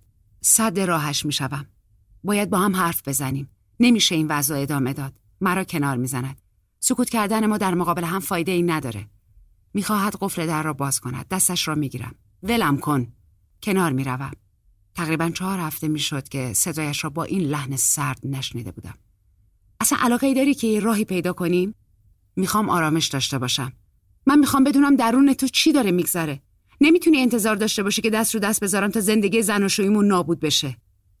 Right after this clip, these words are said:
من یه بار حرفمو به تو زدم. اگر لازم باشه دوباره تکرارش می‌کنم.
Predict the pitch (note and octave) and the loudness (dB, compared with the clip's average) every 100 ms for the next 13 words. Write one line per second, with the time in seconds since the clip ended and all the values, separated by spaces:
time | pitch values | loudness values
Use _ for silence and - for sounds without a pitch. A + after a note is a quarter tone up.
0 | _ _ - F3 F3 F3+ F3 F#3 F3+ F3+ | _ _ 0 4 4 4 2 0 2 2
1 | D#3+ C#3 D#3 D3 C3 A#2+ - F3+ F3+ F3 | 2 0 -2 -2 -2 -4 -2 -2 0 2
2 | D3+ D#3 D#3 D#3 A#3+ G#3 E3 E3 D3+ D3+ | 2 2 0 0 0 0 0 -2 -4 -4
3 | C3+ B2 C3+ C3+ B2+ | -4 -4 -4 -4 -4